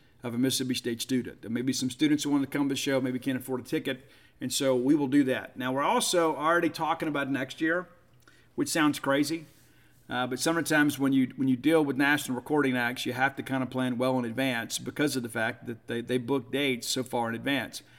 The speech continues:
And I won't tell you who, but, uh, we're talking, we're actually talking to a couple people, but, uh, there's one band in particular I've kinda got my, my, my eyes on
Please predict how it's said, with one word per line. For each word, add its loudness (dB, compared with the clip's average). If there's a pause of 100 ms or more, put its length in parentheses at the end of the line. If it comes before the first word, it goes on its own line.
(360)
And 0
I 4
won't 4
tell 6
you 4
who, 6
but, -4
uh, 0
we're 0
talking, 0
we're 2
actually 2
talking -2
to -2
a -6
couple -4
people, -8
but, -6
uh, -2
there's -6
one 2
band 2
in -2
particular -2
I've -16
kinda 0
got -2
my, -4
my, -4
my -4
eyes 2
on -4